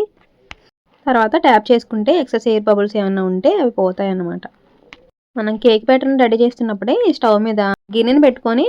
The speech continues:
ప్రీహీట్ చేసుకోవాలి, మూత పెట్టుకొని. నేను ముందే పెట్టేసుకున్నానులేండి, ఒక పావు గంట తర్వాత వేడెక్కింది. ఇప్పుడు మనం ఈ కేక్ బ్యాటర్ని పెట్టేసుకొని ఫార్టీ to ఫార్టీ ఫైవ్ మినిట్స్ ఖచ్చితంగా బేక్ చేసుకోవాలి. మధ్య మధ్యలో చూసుకుంటూ ఉండండి.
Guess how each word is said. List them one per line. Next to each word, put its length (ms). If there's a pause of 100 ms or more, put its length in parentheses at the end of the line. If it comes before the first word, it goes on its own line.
(100)
ప్రీహీట్ 380
చేసుకోవాలి, 680
మూత 260
పెట్టుకొని. 540
నేను 220
ముందే 220
పెట్టేసుకున్నానులేండి, 920
ఒక 180
పావు 240
గంట 180
తర్వాత 320 (200)
వేడెక్కింది. 600 (180)
ఇప్పుడు 380
మనం 280 (800)
ఈ 100 (140)
కేక్ 300 (260)
బ్యాటర్ని 380
పెట్టేసుకొని 600 (480)
ఫార్టీ 340
to 120 (100)
ఫార్టీ 260
ఫైవ్ 160
మినిట్స్ 400 (220)
ఖచ్చితంగా 540 (140)
బేక్ 220
చేసుకోవాలి. 600 (400)
మధ్య 180
మధ్యలో 300
చూసుకుంటూ 520
ఉండండి. 420